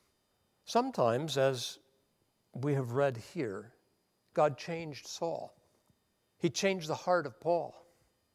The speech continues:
But he doesn't always do that. Sometimes God reaches into the heart of his people,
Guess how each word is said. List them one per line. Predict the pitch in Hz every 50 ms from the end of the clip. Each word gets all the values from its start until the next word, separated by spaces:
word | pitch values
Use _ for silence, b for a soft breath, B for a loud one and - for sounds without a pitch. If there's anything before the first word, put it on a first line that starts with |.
| _ _ _ _ _ _ _ _ _ _
But | - 165
he | 180
doesn't | 190 208 196 - 208
always | 190 196 226 233 190 -
do | - 143 120
that. | 101 - - - - _ _ _ _ _ _ _ _ _ _ _ _ _ _ _ _ _ _ _ _ _ _ _ -
Sometimes | - - 240 269 285 254 - 208 196 190 185 190 180 143
God | - 226 208 208 202 180
reaches | 170 190 214 214 - - 208 190 156 170
into | - - 185 175 175 190
the | 156 165
heart | - - - - - 220 226 233 214 214 214 - - - - - _ _ _ _ _ _ _ _ _ _ _ _ _ _ _ _ _ _ _ _ _ _ _ _ _ _ _ _ _ _ _ _
of | - 147 123
his | 139 147 131 -
people, | - - - 190 190 - - - 113 - - -